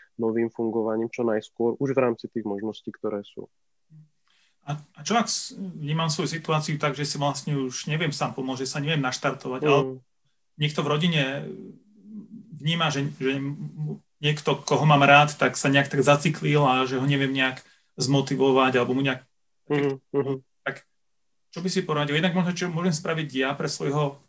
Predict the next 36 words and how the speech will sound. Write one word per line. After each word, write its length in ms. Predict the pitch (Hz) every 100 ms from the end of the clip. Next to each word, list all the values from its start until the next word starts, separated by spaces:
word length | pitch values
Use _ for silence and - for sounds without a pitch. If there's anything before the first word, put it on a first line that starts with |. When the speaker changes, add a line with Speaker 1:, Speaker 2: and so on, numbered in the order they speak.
| -
Speaker 2:
blížneho, 640 | 135 135 135 135 151 151
hej, 160 | 135 135
neviem, 160 | 127
manželku, 560 | 120 123 135 143 135 127
dieťa, 640 | 127 131 127 127 123 123
rodiča 560 | 127 131 143 - 175 175 - _ _ _
a 80 | 151
potom 320 | 156 151 151
prípadne, 320 | 151 147 143
že 160 | 135 143
kam 80 |
sa 160 | 151 147
obrátiť, 400 | 151 147 143 127
ak 80 | 120
si 160 | -
sami 320 | - - 139 135
nevieme 400 | 131 131 131 131
rady 300 | 131 131 131
s 160 | -
týmto. 240 | 131 127 127 - _ _ _ _ _
Speaker 1:
Tak 160 | 165 202
jedna 80 | 214
vec 160 | 180
je 80 | 160
pravidelný 560 | - 151 151 156 156 -
kontakt, 400 | 127 123 139 -
ktorý 240 | 135 135
není 240 | 135 139
iba 160 | 135 127
o 80 | 117
tom, 240 | - 131
že 160 | 123 123
sa 160 | -
okolo 240 | 123 127 123
seba 160 | 127
chodí, 560 | 117 - 101 113 147 190